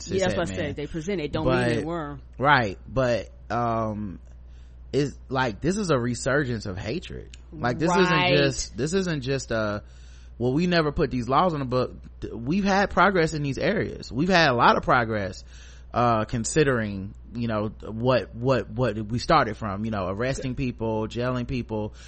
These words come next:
Speaker 2: killing people for being gay. And in, in a relatively short period of time, we've made tremendous leaps of, in, um, in, in certain areas and in certain countries and stuff,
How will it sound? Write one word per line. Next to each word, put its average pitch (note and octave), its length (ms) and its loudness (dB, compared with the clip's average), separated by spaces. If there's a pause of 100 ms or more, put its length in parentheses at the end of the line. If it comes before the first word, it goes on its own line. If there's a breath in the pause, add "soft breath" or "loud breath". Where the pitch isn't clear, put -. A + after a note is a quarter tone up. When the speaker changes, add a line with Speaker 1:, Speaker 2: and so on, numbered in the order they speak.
(180 loud breath)
Speaker 2:
killing C#3+ 360 4
people A2+ 440 -2
for A2 220 -2
being G#2+ 320 -2
gay. C3 480 2 (520 soft breath)
And B2 380 0
in, B2 220 -4
in A#2+ 280 -4
a A#2 100 -2
relatively C#3+ 640 4
short C3+ 260 0
period A#2+ 200 0
of A2 60 -4
time, E3+ 300 2
we've C3+ 80 -4
made A#2+ 280 -2
tremendous A2+ 540 -4
leaps A#2+ 320 -4
of, G#2 460 -2 (500 soft breath)
in, A#2 340 2
um, G2+ 600 -4 (400)
in, G#2+ 460 -6 (300)
in C#3+ 120 0
certain C3+ 320 2
areas G#2+ 480 -2
and A2 160 -4
in A2+ 80 -4
certain G#2 320 -2
countries G#2+ 460 -6
and F#2 80 -10
stuff, F#2+ 300 -8